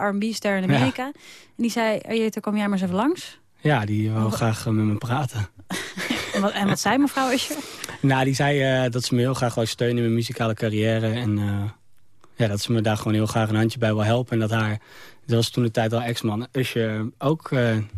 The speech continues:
Speaker 2: ja, daar wel heel erg bereid was om daarmee te helpen en zo. Dus, eh, toen heb ik hem ook ontmoet, hebben we samen gegeten. Ik ben nog langs geweest in zijn studio en, eh,
Speaker 1: Maar dat
Speaker 2: ja.
Speaker 1: heeft uiteindelijk niet die enorme grote doorbraak opgeleverd. Waarom niet?
Speaker 2: Nou, ik,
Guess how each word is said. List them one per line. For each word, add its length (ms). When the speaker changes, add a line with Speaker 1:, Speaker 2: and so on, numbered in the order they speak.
Speaker 2:
ja, 200
daar 160
wel 160
heel 220
erg 200
bereid 260
was 100
om 100
daarmee 260
te 80
helpen 340
en 80
zo. 200
Dus, 220
eh, 60
toen 120
heb 100
ik 80
hem 120
ook 160
ontmoet, 300
hebben 180
we 60
samen 300
gegeten. 440
Ik 40
ben 120
nog 100
langs 220
geweest 200
in 60
zijn 120
studio 540
en, 140
eh, 80
Speaker 1:
Maar 160
dat 160
Speaker 2:
ja. 60
Speaker 1:
heeft 160
uiteindelijk 440
niet 220
die 140
enorme 340
grote 280
doorbraak 420
opgeleverd. 500
Waarom 240
niet? 220
Speaker 2:
Nou, 240
ik, 160